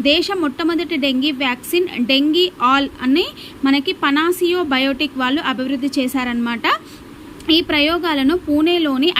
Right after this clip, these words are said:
ఐసీఎంఆర్, National Institute of Translation Virology and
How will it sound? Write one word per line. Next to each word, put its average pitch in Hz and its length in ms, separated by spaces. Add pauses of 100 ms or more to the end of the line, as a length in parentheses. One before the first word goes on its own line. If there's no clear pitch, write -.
ఐసీఎంఆర్, 320 640 (160)
National 330 380 (120)
Institute 277 480
of 320 60 (120)
Translation 294 600 (100)
Virology 254 540 (460)
and 311 120